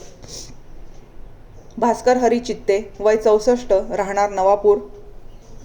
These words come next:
वसंत आनंद वाणी, वय पंचावन्न, राहणार चिंचपाडा, तालुका नवापूर, राजेश विनायक पाटील, वय पंचेचाळीस, राहणार साक्री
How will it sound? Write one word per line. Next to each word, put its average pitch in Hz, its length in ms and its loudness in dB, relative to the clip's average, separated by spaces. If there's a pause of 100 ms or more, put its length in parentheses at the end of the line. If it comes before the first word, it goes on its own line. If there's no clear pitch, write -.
(460)
वसंत 254 420 2
आनंद 214 440 2
वाणी, 196 300 2 (200)
वय 214 120 4
पंचावन्न, 214 600 2 (220)
राहणार 202 360 0
चिंचपाडा, 220 600 0 (140)
तालुका 185 320 2
नवापूर, 196 460 2 (1600)
राजेश 233 420 2
विनायक 247 400 2
पाटील, 226 340 2
वय 214 140 6
पंचेचाळीस, 196 720 2
राहणार 196 320 0
साक्री 196 480 -2